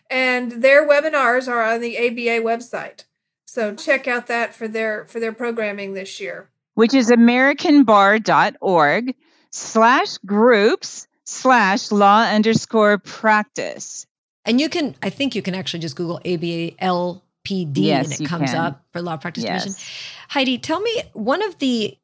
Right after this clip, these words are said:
Speaker 3: most popular benefits of the Law Practice Division has always been the printed magazine. There are people who join, and I think we used to pay for the Law Practice Division. I, I just learned from you that it is now free as a member benefit, which I think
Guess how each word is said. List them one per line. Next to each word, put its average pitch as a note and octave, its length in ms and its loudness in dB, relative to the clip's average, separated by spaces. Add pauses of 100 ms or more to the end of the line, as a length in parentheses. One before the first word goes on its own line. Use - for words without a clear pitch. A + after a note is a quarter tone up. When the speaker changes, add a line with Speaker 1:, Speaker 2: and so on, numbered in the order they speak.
Speaker 3:
most A3 400 -2
popular G#3 1120 -4 (400)
benefits F#3+ 880 -6 (200)
of F3+ 360 -2
the F#3 80 -4
Law F3 160 -2
Practice E3+ 320 -8
Division E3 380 -8
has F3 240 -6 (160)
always G#3 340 2
been F3+ 220 -4
the E3 80 -8
printed E3 380 -10
magazine. - 520 -12 (180)
There A3 140 -2
are C4+ 60 0
people B3 320 -4
who G#3+ 140 -4
join, F#3+ 580 -6 (220)
and G3+ 100 -2
I G3 60 -2
think F#4 200 -10
we G4+ 120 -2
used A#3+ 160 -4
to F3 80 -8
pay F3+ 240 -4
for F3 160 -10
the C#3+ 80 -10
Law D3 160 -8
Practice - 280 -10
Division. E3 380 -8
I, F3+ 260 -6
I G3 100 -6
just G#3+ 260 -8
learned G#3 240 -6
from F#3 160 -6
you F3 140 -6
that F3 200 -6
it E3+ 100 -6
is E3 140 -8
now E3+ 160 -8
free F#3 340 -8
as F3 140 -8
a E3 40 -8
member E3 260 -10
benefit, F3+ 420 -8
which D#3 160 -12
I E3 60 -6
think G#3+ 260 -10